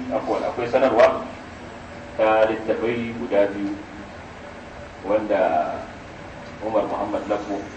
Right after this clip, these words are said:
Doctor Umar Muhammad Lako, tsohon shugaban Jami'ar Musulunci ta nan Katsina, wanda kuma yanzu lecturer ne a Jami'ar Kaduna, ya rubuta. Littafin farko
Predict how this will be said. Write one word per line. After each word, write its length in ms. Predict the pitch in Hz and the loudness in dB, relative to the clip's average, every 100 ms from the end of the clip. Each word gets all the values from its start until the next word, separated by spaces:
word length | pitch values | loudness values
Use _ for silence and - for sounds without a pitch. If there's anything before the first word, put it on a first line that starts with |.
| - - | -12 -10
Doctor 300 | - - - | -8 -8 -6
Umar 200 | 113 110 | 0 0
Muhammad 320 | 101 104 101 | 0 -2 -2
Lako, 240 | 104 101 98 | -2 -2 -4
tsohon 340 | 95 107 110 107 | -2 0 0 -2
shugaban 500 | 95 90 90 98 101 101 98 90 | -8 -6 -4 -2 -2 -4 -8 -8
Jami'ar 440 | - 104 104 107 110 | 0 2 4 2 0
Musulunci 560 | - - 104 101 101 - | -4 -10 -8 -10 -10 -8
ta 120 | - | -6
nan 140 | - | -6
Katsina, 340 | 147 - - - - | -6 -6 -2 -2 -4
wanda 300 | - - 233 | -10 -10 -8
kuma 220 | - 104 | -8 -6
yanzu 200 | 90 90 | -6 -6
lecturer 380 | 95 - 107 87 | -4 0 2 2
ne 80 | 85 | -2
a 100 | - | -4
Jami'ar 300 | 95 98 - | -4 -4 -4
Kaduna, 420 | - - 104 101 - - - - - - | -6 -6 -2 -2 -2 -10 -14 -14 -14 -12
ya 160 | - 110 | 0 2
rubuta. 440 | 117 - - 107 - - - | 2 0 -2 -2 -4 -8 -14
Littafin 500 | - 107 - 123 110 | -8 -2 4 6 4
farko 400 | 101 120 120 120 | 0 0 2 2